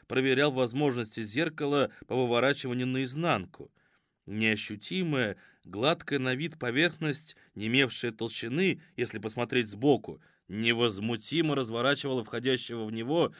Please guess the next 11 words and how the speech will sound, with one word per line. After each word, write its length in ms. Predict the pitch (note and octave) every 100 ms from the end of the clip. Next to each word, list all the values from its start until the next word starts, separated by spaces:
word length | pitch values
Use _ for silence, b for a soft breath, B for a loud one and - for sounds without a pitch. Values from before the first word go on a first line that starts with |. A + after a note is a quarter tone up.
| B -
на 120 | B2+
сто 200 | - D#3+
восемьдесят 540 | C#3 D#3 D#3 D3 C#3+ C#3
градусов. 560 | D3 E3+ F#2+ - - _ _ _ _ _ _ _
Пробовал 460 | - A2 D3 C#3+ C3
Филипп 280 | C3 C#3+ A#2+
зайти 340 | B2+ B2+ E3
и 40 |
с 60 | C3
другой 400 | D3+ G3 G#3+ D3+
стороны, 480 | - A2+ A2 G2+